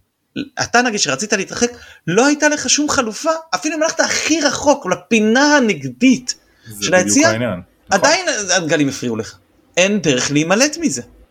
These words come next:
Speaker 2: נכון.
Speaker 1: וזה אותו דבר כמו נושא האבוקות. עכשיו, אני מבין שהשלכת האבוקות זה איזשהו מאבק בינם לבין המועדון,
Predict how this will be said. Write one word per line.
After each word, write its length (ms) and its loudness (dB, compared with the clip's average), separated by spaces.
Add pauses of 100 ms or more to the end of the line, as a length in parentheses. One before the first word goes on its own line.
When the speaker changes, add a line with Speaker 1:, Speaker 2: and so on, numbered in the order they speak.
Speaker 2:
נכון. 240 -12 (380)
Speaker 1:
וזה 440 0 (160)
אותו 220 4
דבר 240 2
כמו 160 -4
נושא 200 0
האבוקות. 280 0
עכשיו, 220 -2
אני 100 0
מבין 480 2 (400)
שהשלכת 720 2
האבוקות 600 0
זה 120 2
איזשהו 300 2
מאבק 340 2
בינם 300 0
לבין 240 2
המועדון, 480 2